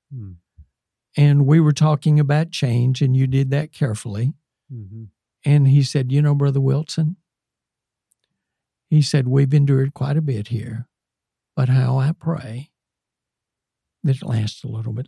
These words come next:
Speaker 2: longer
Speaker 1: Mm, mm.
Speaker 2: because there's so many people
Speaker 1: Mm-hmm.
Speaker 2: coming to the gospel
Speaker 1: Mm. Yeah.
Speaker 2: that we're willing to stay
Speaker 1: Mm.
Speaker 2: and we're willing to pay the price
Speaker 1: Mm-hmm.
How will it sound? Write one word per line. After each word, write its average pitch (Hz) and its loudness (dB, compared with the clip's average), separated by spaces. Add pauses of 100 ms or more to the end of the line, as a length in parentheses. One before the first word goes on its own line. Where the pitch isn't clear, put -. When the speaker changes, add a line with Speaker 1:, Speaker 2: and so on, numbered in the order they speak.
Speaker 2:
longer 107 -8
Speaker 1:
Mm, 110 -12 (420)
mm. 110 -12 (100)
Speaker 2:
because 131 -2
there's 117 -4
so 139 -2
many 190 2
people 170 -4
Speaker 1:
Mm-hmm. 120 -12
Speaker 2:
coming 151 0 (200)
to 127 -4 (280)
the 143 -18
gospel - -18 (120)
Speaker 1:
Mm. 110 -10 (1080)
Yeah. 120 -14 (640)
Speaker 2:
that 151 -2
we're 165 2
willing 135 0
to - -8
stay - -10
Speaker 1:
Mm. 113 -12 (760)
Speaker 2:
and 131 0
we're 156 2
willing 165 0
to 147 -14
pay 135 -6
the 143 -6
price - -18
Speaker 1:
Mm-hmm. 117 -14